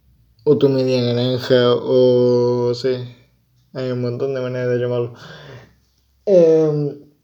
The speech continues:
es difícil dejar de pensar en, en esa persona y concentrarte en ot-,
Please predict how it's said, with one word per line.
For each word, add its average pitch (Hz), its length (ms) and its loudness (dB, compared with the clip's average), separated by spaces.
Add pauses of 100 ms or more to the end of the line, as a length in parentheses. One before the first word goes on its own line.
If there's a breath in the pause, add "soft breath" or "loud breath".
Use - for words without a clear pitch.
(1120)
es 190 220 4
difícil 151 680 0
dejar 127 420 -2
de 127 120 0
pensar 127 560 -4
en, 123 520 -10 (1500 soft breath)
en 127 220 -6
esa 131 260 -4
persona 131 400 -4
y 123 80 -6
concentrarte 123 920 -6 (260)
en 127 160 -6
ot-, 131 260 -6